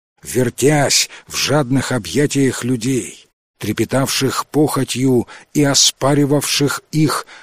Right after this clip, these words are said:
друг у друга, как бы готовясь разорвать их. Они напивались дорогими винами из амфор, награбленных в загородных домах,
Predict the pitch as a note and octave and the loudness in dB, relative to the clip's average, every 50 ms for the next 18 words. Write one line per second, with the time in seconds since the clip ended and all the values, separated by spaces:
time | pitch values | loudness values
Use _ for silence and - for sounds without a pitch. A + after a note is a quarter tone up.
0 | - G2+ D#2+ - A2+ C#3 C3+ - - C3+ B2 C#3+ D3 F3+ D3 - - - - - | -16 -14 -6 -2 0 0 0 0 -2 -4 -2 0 0 0 0 0 -4 -12 -18 -18
1 | _ _ _ _ _ _ _ _ - G2 G2 F#2 F#2+ A2+ G#2+ G2 A#2 A2 - C#3 | _ _ _ _ _ _ _ _ -8 -6 -6 -6 -6 -4 -2 -2 -4 0 0 2
2 | C#3 B2+ C3+ A#2+ - - - - A2+ B2+ C#3 - D3+ D#3 D#3 D3+ C#3 D3 G#2+ - | 4 4 4 4 4 2 0 -2 -2 0 0 0 0 0 0 0 -2 -4 -4 -6
3 | - - - - - - _ _ _ _ _ _ - G#2+ A2 G#2+ A#2+ B2 - B2+ | -10 -12 -12 -16 -20 -20 _ _ _ _ _ _ -10 -8 -4 -2 -2 -2 0 0
4 | B2+ G#2+ B2 C#3 C#3+ C#3 A#2+ G2+ F#2+ F#2 B2+ A#2 A2+ G#2 F#2 B2 D#3 D3+ C3+ A#2 | 2 4 4 4 4 4 2 0 0 0 0 0 0 0 0 0 2 2 2 0
5 | E2+ F#2+ D3+ D#3 D3 C#3+ C#3 C#3 C3+ A#2+ - - - - _ - C3 B2+ A#2 G#2+ | 0 0 0 2 2 4 4 4 2 0 -2 -4 -12 -20 _ -6 -4 -2 0 0
6 | - - C#3+ D#3+ E3 D#3 C#3 - - - A2+ F2 - - - - - - - F2+ | 0 2 2 2 2 2 0 -2 -4 -4 -6 -6 -8 -10 -14 -18 -20 -14 -8 -4
7 | G2+ A#2 G2+ - - - B2+ D#3 C#3+ B2+ C#3 C#3+ C#3+ C#3+ C#3+ D3 C3+ - - - | -4 -4 -4 -4 -4 0 0 0 0 2 2 2 4 4 4 2 2 0 -2 -8
8 | _ - - - - - D3+ D3 B2+ C#3+ C#3+ C#3 B2 C#3 D3+ C#3+ A#2+ A2 A2 E3+ | _ -4 -2 0 2 2 2 2 2 0 0 0 0 0 0 0 0 0 0 2
9 | F3 F3 C#3+ - - - - - | 2 2 0 -2 -6 -12 -18 -20